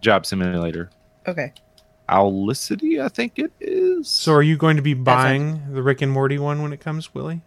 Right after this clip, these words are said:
Speaker 1: More than likely. And then speaking of more of that, there's another V R game coming called Smith and Smitherson Accounting Plus.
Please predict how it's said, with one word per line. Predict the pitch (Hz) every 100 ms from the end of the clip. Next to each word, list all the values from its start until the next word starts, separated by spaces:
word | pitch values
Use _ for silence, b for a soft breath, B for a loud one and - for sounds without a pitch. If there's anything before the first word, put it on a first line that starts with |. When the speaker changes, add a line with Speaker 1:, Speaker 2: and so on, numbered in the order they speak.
| _ _
Speaker 1:
More | - 143
than | 104 90
likely. | 87 87 95 113 _ _ _ b b -
And | 120
then | 113
speaking | - - 220 180 113
of |
more | 113 240 170
of | 92
that, | 92 120 - _ _ _ -
there's | 135 123
another | 135 220 131
V | 117
R | 104 95
game | 98 98
coming | 113 101 123
called | - 110 101 -
Smith | - 143 165 170
and | 151
Smitherson | - - 180 156 135 151 135 135
Accounting | 120 - 147 147 147 127
Plus. | - 135 104 82 - -